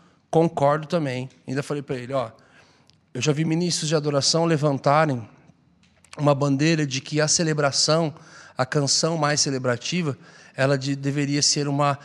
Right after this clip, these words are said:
resposta de um ambiente que já está acontecendo no louvor. Ou seja, não deveria ser algo desde a capa, e cada um tem seus discursos de defesa em cima disso." Eu falei, "Olha,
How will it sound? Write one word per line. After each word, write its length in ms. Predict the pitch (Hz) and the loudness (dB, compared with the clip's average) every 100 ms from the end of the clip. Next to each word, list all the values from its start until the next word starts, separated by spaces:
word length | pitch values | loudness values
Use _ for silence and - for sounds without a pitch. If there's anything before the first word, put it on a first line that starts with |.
| - | -18
resposta 920 | - 143 233 240 - - 170 214 - 196 | -10 0 2 2 0 -2 0 0 -2 -4
de 120 | 190 | -2
um 80 | 190 | -2
ambiente 400 | 190 165 165 170 | 0 0 0 -2
que 80 | - | -4
já 80 | 160 | -4
está 160 | - | -2
acontecendo 420 | 160 160 - - 151 | -4 -4 -4 -4 -2
no 100 | 151 | 0
louvor. 420 | 160 120 117 110 | -2 -4 -8 -8
Ou 100 | 123 | -8
seja, 380 | 127 139 117 113 - - - - | -6 -4 -6 -8 -14 -20 -18 -4
não 120 | 147 | 0
deveria 540 | 165 143 139 143 175 | 0 0 -4 -4 -2
ser 260 | 160 - 139 | -2 -4 -2
algo 340 | 139 151 143 | 0 0 -2
desde 360 | 123 139 143 131 | -6 -4 -4 -4
a 40 | |
capa, 680 | 131 - 127 160 143 - 120 - - - | -8 -6 -2 0 0 -2 -8 -8 -20 -10
e 100 | 190 | -8
cada 280 | 190 214 202 | -4 -4 -2
um 80 | 202 | -6
tem 140 | 208 | -8
seus 300 | 185 196 190 | -8 -8 -8
discursos 680 | 156 185 - - 175 180 160 | -10 -12 -12 -6 -6 -6 -10
de 120 | 147 | -12
defesa 360 | 160 160 - 147 | -12 -12 -12 -10
em 40 | |
cima 280 | 147 147 147 | -6 -4 -4
disso." 260 | 139 117 - | -4 -8 -8
Eu 40 | |
falei, 200 | 123 131 | -4 2
"Olha, 240 | 135 117 | 2 2